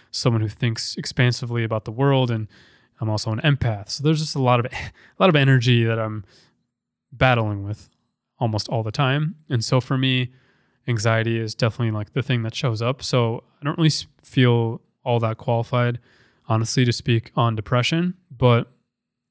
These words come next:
I think the fundamentals of what I just said, um, definitely still resonate with that topic. And so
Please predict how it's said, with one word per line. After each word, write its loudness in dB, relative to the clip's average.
I -2
think 0
the -2
fundamentals 2
of -6
what -4
I -2
just -6
said, 0
um, 2
definitely 2
still -2
resonate -2
with 2
that -2
topic. -4
And 2
so 4